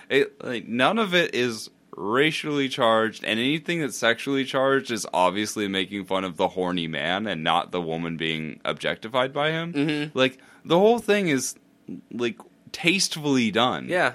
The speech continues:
Speaker 2: even in, what was it, the first one, when she wants to have sex and Austin's like, "No, you're drunk.
Speaker 1: You're
Speaker 2: That
Speaker 1: drunk,
Speaker 2: would
Speaker 1: yeah.
Speaker 2: be wrong."
Speaker 1: Yeah.
Speaker 2: <laughs> Like
Speaker 1: Like, you just don't, you, like, it's not that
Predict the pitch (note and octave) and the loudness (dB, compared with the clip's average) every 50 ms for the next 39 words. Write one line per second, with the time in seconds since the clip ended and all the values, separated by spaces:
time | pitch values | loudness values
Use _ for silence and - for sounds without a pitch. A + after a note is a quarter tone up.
0 | C3+ - - E3+ G3 G#3 G#3+ G#3 G#3 G3+ G3 F#3 E3+ E3 F3+ F#3+ F#3 F3+ D#3 E3 | -2 -2 -2 0 2 4 4 6 4 4 2 0 0 2 2 2 2 2 0 -2
1 | C#3 A2 C3 - - D3 D3 D3+ D3 - E3+ E3+ E3+ F3 F3 F3 E3 D3+ C#3+ C3+ | -4 -4 -6 -4 -2 -2 -2 -2 -2 -2 0 0 2 2 2 2 2 0 0 0
2 | - D#3 D#3 D3+ D3+ D3+ - D3+ D3+ C#3+ C#3+ C#3 - C#3+ D3 D3+ D3 - C3+ B2+ | -2 -2 0 0 0 -2 0 0 0 0 0 0 0 0 0 0 -2 -4 -2 0
3 | B2+ C3 C3 - - C#3 C#3 C#3 C#3+ C3+ C3+ F3 G#3+ A#3+ A3+ F3+ C#3 A2 G2 G2+ | 0 0 0 -2 -6 -8 -4 -4 -4 -4 -2 0 2 2 4 4 2 0 -4 -6
4 | - C#3 D#3+ E3+ E3+ C#3+ D#3 F#3 G#3+ G#3 D3+ E3+ G3 G#3 F#3 G#3+ A#3+ - F#4 G3+ | -6 -2 -2 -2 0 0 2 2 4 4 6 6 4 4 4 4 6 8 8 8
5 | - F#3 F#3 F3+ G3+ G3 G3+ F3 F3+ G#3 A#3+ F#3+ B2 G#2 F2+ F#2 G2+ - - C#4 | 8 6 6 6 4 4 4 6 8 8 10 8 8 6 2 -2 -2 -2 0 4
6 | D#4 G#2 E2+ D2+ - F3+ G3+ C#3+ G3+ B3+ A#3 - - C4 A3 G#3+ A#3+ A3 - - | 4 4 6 8 10 10 12 12 12 12 12 12 12 12 12 12 12 12 12 12
7 | A#3+ G#3 D3+ D3+ D#3 D#3 G#3 G#3+ G#3 G#3 A3 A3 A3 - - - A2+ C3 D3+ E3 | 12 12 12 10 8 8 8 8 8 8 6 4 4 0 -2 0 2 4 4 4
8 | E3+ D#3 - E3+ F3+ F3+ E3+ - - _ _ _ - - A2+ C3+ C#3+ C#3+ - F#2+ | 2 4 4 4 4 2 0 -2 -8 _ _ _ -10 -2 0 0 0 -2 -4 -10
9 | B2 C3 D3+ D3+ C3+ - - - _ - - - _ _ _ _ _ _ _ _ | -4 0 2 2 2 0 -2 -10 _ -20 -20 -20 _ _ _ _ _ _ _ _
10 | - - D#3 - - A3 A3+ - - F3 D3+ - | -4 -4 -4 0 0 0 0 0 0 0 0 -2